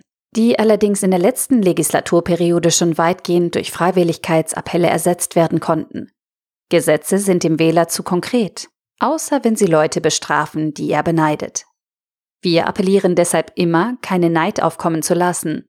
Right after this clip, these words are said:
weil wir sonst Ärger bekommen. Alle Achtung! Die wuchtigen Ankündigungen neuer Manager imponieren. Die können etwas, weil sie mehr verdienen. Man könnte etwas davon abkupfern und dann ebenfalls mehr verdienen.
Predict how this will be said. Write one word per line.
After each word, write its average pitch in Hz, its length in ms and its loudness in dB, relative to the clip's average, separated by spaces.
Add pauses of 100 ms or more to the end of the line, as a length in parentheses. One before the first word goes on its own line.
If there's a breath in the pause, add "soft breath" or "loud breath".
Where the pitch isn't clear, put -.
weil 247 120 -2
wir 254 140 -2
sonst 285 440 -2
Ärger 165 280 0
bekommen. - 440 -4 (840)
Alle 160 220 -2
Achtung! - 520 -2 (440)
Die 175 160 -2
wuchtigen 233 520 -2
Ankündigungen 170 800 0
neuer 202 240 2
Manager 185 380 0
imponieren. 170 640 -2 (600)
Die - 160 -6
können 190 340 2
etwas, - 520 -6 (340)
weil 165 240 0
sie 202 140 0
mehr 214 160 2
verdienen. 208 520 0 (640)
Man 240 160 -2
könnte 311 380 0
etwas 208 320 -2
davon 190 340 -2
abkupfern - 800 -4 (100)
und 160 220 -2
dann - 140 0
ebenfalls 190 540 0
mehr 165 160 4
verdienen. 160 440 -2